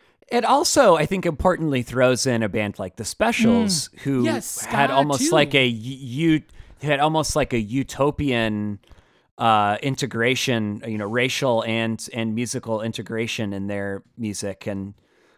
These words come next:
Speaker 1: um, that complicates things a little
Speaker 2: Yep.
Speaker 1: bit more.
Speaker 2: And getting away from reggae, like, there's the Beastie Boys, who were three white dudes who were playing punk rock,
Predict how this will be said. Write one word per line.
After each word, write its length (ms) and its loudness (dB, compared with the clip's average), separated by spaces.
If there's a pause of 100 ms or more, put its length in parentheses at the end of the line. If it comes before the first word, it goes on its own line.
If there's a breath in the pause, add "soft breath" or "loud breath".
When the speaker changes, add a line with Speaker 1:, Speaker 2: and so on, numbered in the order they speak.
(160)
Speaker 1:
um, 320 -4
that 160 0
complicates 560 -4
things 240 -6
a 60 -10
little 120 -2
Speaker 2:
Yep. 120 0
Speaker 1:
bit 80 -12
more. 200 -6
Speaker 2:
And 160 0
getting 280 0
away 240 0
from 280 -4
reggae, 720 -4
like, 160 -8 (100)
there's 360 -12
the 80 -10
Beastie 360 -8
Boys, 420 -10
who 180 -8
were 180 -12
three 320 -12
white 340 -6
dudes 420 -4
who 100 -6
were 120 -8
playing 380 -8
punk 340 -8
rock, 480 -10